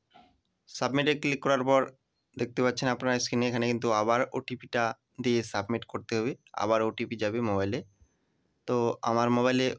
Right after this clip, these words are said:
ওটিপিটা চলে আসছে, আমি আবার এখানে ওটিপিটা দিব, তারপরে কিন্তু সাবমিটে ক্লিক করব, ঠিক আছে? সাবমিটে ক্লিক করব।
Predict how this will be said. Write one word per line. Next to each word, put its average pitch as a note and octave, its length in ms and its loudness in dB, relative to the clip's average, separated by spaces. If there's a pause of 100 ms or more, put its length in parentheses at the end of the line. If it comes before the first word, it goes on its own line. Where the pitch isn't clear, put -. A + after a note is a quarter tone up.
ওটিপিটা B2+ 360 -4
চলে B2+ 280 0
আসছে, B2+ 280 -4 (140)
আমি A2+ 280 -4
আবার A2 260 0
এখানে A#2 240 -2
ওটিপিটা A2+ 380 -4
দিব, A#2+ 180 -6 (140)
তারপরে - 300 -6
কিন্তু A2 240 -4 (200)
সাবমিটে A#2+ 500 -6
ক্লিক C3 260 -4
করব, F#2+ 200 -8 (400)
ঠিক F#3+ 160 -6
আছে? G3+ 180 -4 (3500)
সাবমিটে B2+ 440 -2
ক্লিক G#2+ 220 -8
করব। - 200 -14